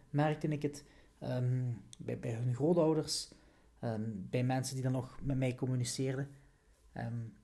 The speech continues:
we wis-, we wisten weinig. Maar toch vind ik dat,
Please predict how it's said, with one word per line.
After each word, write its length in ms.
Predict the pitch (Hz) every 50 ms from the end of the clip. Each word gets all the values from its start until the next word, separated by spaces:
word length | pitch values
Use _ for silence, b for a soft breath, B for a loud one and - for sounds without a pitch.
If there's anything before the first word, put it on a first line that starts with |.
| _ - - _
we 140 | _ 143 139
wis-, 180 | 135 151 151 -
we 100 | 151 139
wisten 360 | 151 160 - - - 151 135
weinig. 520 | 127 127 123 123 127 123 - - - - - - _ _ _ _ _ _ _ _ - - - - - - - - - _ _ _ -
Maar 100 | - -
toch 180 | - 214 214 214
vind 180 | - 254 254 262
ik 120 | 247 208
dat, 220 | 233 220 220 -